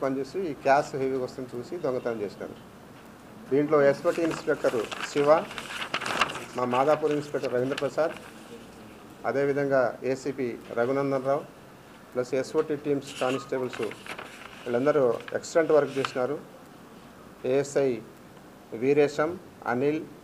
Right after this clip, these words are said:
హెడ్ కానిస్టేబుల్ మురళి పీసీ, అశోక్, నరసింహ, శ్రీనివాస్, నవీన్ కాంత్,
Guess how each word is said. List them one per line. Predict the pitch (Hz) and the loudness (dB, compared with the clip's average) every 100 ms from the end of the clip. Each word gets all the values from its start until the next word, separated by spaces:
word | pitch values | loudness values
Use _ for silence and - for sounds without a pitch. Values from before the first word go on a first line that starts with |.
| - | -10
హెడ్ | 120 - | -8 -4
కానిస్టేబుల్ | 143 139 139 139 143 | -2 -2 -4 -6 -2
మురళి | 131 127 139 135 | -4 -2 -2 -2
పీసీ, | 127 - 143 120 | -6 -2 0 0
అశోక్, | 120 143 139 120 | 0 -2 -2 -2
నరసింహ, | 120 - 131 131 135 | -4 -4 -4 -2 -4
శ్రీనివాస్, | - 123 123 135 135 - - - - - - - - - | -4 -4 0 0 -2 -10 -20 -20 -20 -20 -20 -20 -14 -2
నవీన్ | 123 139 139 | 2 2 2
కాంత్, | 131 135 135 | 2 0 -4